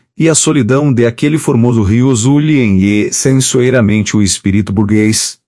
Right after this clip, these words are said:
fazendo o milagre de arrebatá-lo para um divaneio contemplativo e poético. Qua no fim de longo recolhimento,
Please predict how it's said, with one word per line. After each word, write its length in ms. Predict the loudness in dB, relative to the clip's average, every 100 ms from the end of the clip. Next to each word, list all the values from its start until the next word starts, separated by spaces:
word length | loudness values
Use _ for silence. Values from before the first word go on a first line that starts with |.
| _ _ _ _ _
fazendo 420 | -2 0 2 2
o 40 | 2
milagre 480 | 2 2 0 0
de 80 | 0
arrebatá-lo 680 | 0 0 -2 -2 0 0 0
para 240 | -2 -2 0
um 160 | 2
divaneio 560 | 2 2 2 2 0 0
contemplativo 960 | -2 -2 -2 -2 -2 -2 -2 0 0 -4
e 40 |
poético. 520 | -4 -6 -10 -20 -20 _ _ _ _ _ _ _ _ _ _ _ _ _
Qua 160 | -2 0
no 80 |
fim 180 | 0 0
de 120 | 0
longo 240 | 2 2 0
recolhimento, 760 | 0 0 0 2 0 -4 -10